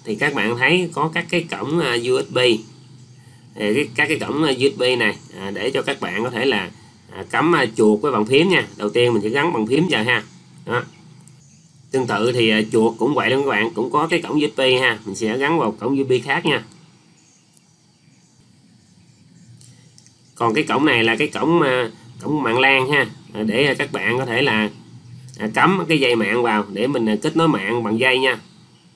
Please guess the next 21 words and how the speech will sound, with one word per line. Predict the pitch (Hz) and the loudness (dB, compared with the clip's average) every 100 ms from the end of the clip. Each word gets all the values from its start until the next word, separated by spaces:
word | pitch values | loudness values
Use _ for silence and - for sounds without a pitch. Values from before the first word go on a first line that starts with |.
| _ _ - - _ _ - - - _ | _ _ -20 -20 _ _ -20 -20 -20 _
Rồi | 117 113 | -4 -2
ở, | 101 127 | -2 -2
các | 127 175 | 0 -2
bạn | 101 107 | 0 0
thấy | 131 160 | 2 2
ở | |
dưới | 143 151 190 | 4 6 6
nè, | 131 104 - | 4 -2 -8
có | 135 | -4
ba | 139 127 120 | 2 4 4
cái | 143 | 2
jack | 160 185 | 0 0
tròn | 110 110 | 0 0
tròn | 113 107 | 2 4
đó, | 113 135 | 2 0
là | - 110 104 | -2 0 0
ba | 110 120 117 117 | 2 2 2 0
cái | 135 | 0
jack | 147 160 | -2 -2
đó | |
là | 151 117 104 | -2 -2 -4